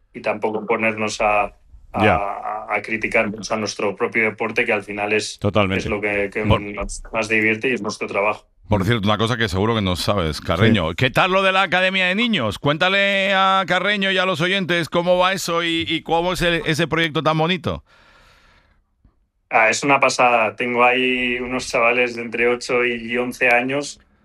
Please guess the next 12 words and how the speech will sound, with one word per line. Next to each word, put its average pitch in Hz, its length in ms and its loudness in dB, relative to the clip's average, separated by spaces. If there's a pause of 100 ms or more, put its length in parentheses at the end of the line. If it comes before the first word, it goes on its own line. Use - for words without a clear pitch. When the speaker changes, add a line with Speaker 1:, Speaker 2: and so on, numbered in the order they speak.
(140)
Speaker 1:
que - 100 -10
están 120 240 -4
corriendo 120 360 2
en 117 100 -2
la 113 320 4
C 120 200 0
S 110 200 -6
cincuenta 117 320 -2
y 110 60 -2
cinco 117 240 -2
Karting 113 300 0
Academy, 123 580 0